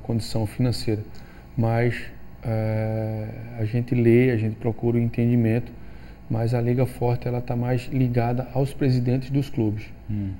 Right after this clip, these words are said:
Speaker 1: Ela tá ligada a cada entidade,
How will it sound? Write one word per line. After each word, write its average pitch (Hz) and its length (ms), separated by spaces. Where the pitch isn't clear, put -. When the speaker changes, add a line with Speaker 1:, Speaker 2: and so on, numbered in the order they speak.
Speaker 1:
Ela 107 140
tá 117 120
ligada 117 560
a 107 120
cada 127 520
entidade, 123 640